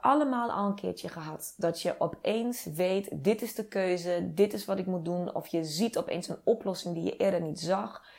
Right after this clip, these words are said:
En je denkt, huh, hoe de fuck heb ik dat bedacht?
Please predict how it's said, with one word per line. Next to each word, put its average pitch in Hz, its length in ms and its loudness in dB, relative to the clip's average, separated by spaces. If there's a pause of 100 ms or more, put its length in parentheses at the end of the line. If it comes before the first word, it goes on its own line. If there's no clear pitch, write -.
En - 80 -4
je 180 60 4
denkt, 175 160 4
huh, 247 160 8 (460)
hoe 254 140 2
de 233 80 4
fuck 285 240 6
heb 262 100 6
ik 175 200 2
dat 254 240 12
bedacht? - 600 4